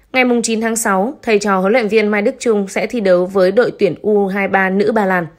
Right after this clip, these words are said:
Sau đó, đội tuyển Việt Nam tiếp tục tập huấn tại Đức và thi đấu với đội tuyển quốc gia nước này vào ngày hai mươi tư tháng sáu. Đây là trận đấu giao hữu giúp đội tuyển Việt Nam cảm nhận được đẳng cấp của đấu trường World Cup, khi đội tuyển nữ là một trong những đội bóng hàng đầu thế giới.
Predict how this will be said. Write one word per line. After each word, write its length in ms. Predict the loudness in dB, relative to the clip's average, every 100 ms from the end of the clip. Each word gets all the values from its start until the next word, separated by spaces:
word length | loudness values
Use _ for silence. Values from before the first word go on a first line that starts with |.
| _ _ _ _ _ _
Sau 200 | -2 2
đó, 300 | 4 4 2
đội 200 | 2 2 2
tuyển 140 | -2
Việt 200 | 0 -2
Nam 220 | 0 -2
tiếp 160 | -2 -2
tục 160 | -2 -2
tập 120 | -2 -2
huấn 200 | -4 -2
tại 160 | -2 0
Đức 140 | -4 -4 _ _
và 120 | -4 -2
thi 160 | 0
đấu 200 | 2 2
với 220 | 2 2
đội 140 | 2 2
tuyển 240 | 0 -2
quốc 180 | -2 -2
gia 140 | 0
nước 180 | -2 -2
này 260 | -2 -4 -6 -4
vào 140 | -2
ngày 140 | -2 -2
hai 140 | -4
mươi 60 | -2
tư 100 | -4
tháng 200 | -4 -8
sáu. 340 | -4 -4 -6 -10 _ _ _ _ 0
Đây 140 | 0
là 120 | 0
trận 240 | -2 -4 -2
đấu 160 | 0
giao 200 | 0 -4
hữu 280 | -2 -2 -4 -6 _ -6
giúp 220 | -4 0
đội 140 | -2 0
tuyển 140 | -2
Việt 200 | -2 -2
Nam 220 | -2 -4 -4
cảm 220 | -4 -2
nhận 180 | -4 0
được 340 | -2 -2 -6 -6
đẳng 200 | -4 -4
cấp 360 | -6 -6 -8
của 100 | -4
đấu 160 | -2 -2
trường 240 | -2 -2
World 160 | 0 -2
Cup, 160 | -2 -8 -12 _ _ -8
khi 120 | 0
đội 160 | 0 2
tuyển 240 | -2 0
nữ 200 | -2 -2
là 180 | -2 -2
một 220 | 0 -2
trong 180 | -2 -4
những 140 | -2
đội 160 | -2 -2
bóng 220 | -2 -4
hàng 200 | -4 -2
đầu 160 | 0 -2
thế 140 | -2
giới. 320 | -2 -2 -2